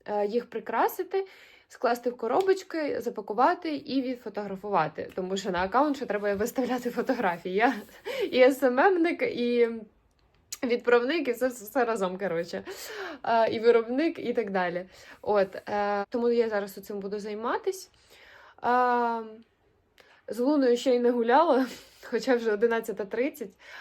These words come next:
Але я піду і ми пройдемось до поштомату, який тут трохи далі, щоб я відправила одну посилочку, вона адресна, і чомусь я не можу обрати поштомат, який у мене в будинку. Тобто я можу відправити через поштомат,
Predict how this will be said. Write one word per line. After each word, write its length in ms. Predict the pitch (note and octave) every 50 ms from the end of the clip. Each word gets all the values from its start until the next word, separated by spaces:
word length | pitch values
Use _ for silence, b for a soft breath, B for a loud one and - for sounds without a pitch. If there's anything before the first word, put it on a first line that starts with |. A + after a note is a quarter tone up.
| B B -
Але 280 | - A3 A3+ B3 B3
я 160 | B3+ B3+ A#3
піду 460 | A#3 - A#3 G3 A#3 C4+ C4+ C4 B3+ A3+
і 300 | - - - A3 A3 G#3
ми 140 | G#3 G#3+
пройдемось 500 | G3 G#3+ A3+ G#3+ G#3 A3 A3 A3 G#3+ F#3+
до 100 | - G#3
поштомату, 580 | G3 G#3+ G#3 - - A3 G#3 G#3+ A3+ B3+ A#3+ B3
який 280 | A3+ G#3+ G3 - G#3 G3
тут 160 | G3+ G3 G3
трохи 280 | G#3+ G#3+ G3+ - A3
далі, 320 | G3 G#3 A#3 C#4 E4 E4 C#4
щоб 160 | - G#3 F#3
я 100 | A3+ A3+
відправила 440 | A3 G3+ G#3 G#3+ A3 G3+ G#3 G3+ G3+
одну 240 | G#3 F#3+ G3+ G#3+ G3
посилочку, 560 | - G3 G3 - C4 C#4+ C#4 C4+ - - G#3+
вона 280 | F#3+ G3 G3+ G3+ G3 -
адресна, 560 | - C4 C4+ C4 D4 C4+ B3 A#3+ - A3 G3
і 200 | F#3+ - G#3 G3
чомусь 500 | G3 - G#3+ G3+ G#3 A3 A#3+ A#3+ - B B B B B B B B B
я 160 | - A#3 A3 G#3+
не 100 | G#3+ G#3
можу 240 | G#3 G#3+ A3 G#3+
обрати 300 | G3+ F#3+ G#3+ A3 G#3 G#3
поштомат, 480 | G3 - G#3+ - - G#3+ G#3 C4 D4 -
який 200 | B3 - - A#3+
у 60 | A#3
мене 240 | A3 F#3+ F3 E3+ E3
в 40 | D#3+
будинку. 440 | D#3+ E3+ E3 E3+ E3+ E3+ E3 - F3+
Тобто 280 | - F#3 - - G#3
я 80 | G#3 G3
можу 280 | A3 B3+ D4 C4 C4
відправити 500 | A#3+ B3+ B3 - A#3 A3 G3 F#3+ F#3+ G3
через 260 | G3 - G#3+ G3 G3 G3
поштомат, 500 | - G#3+ - - A3 G#3 B3 D#4 -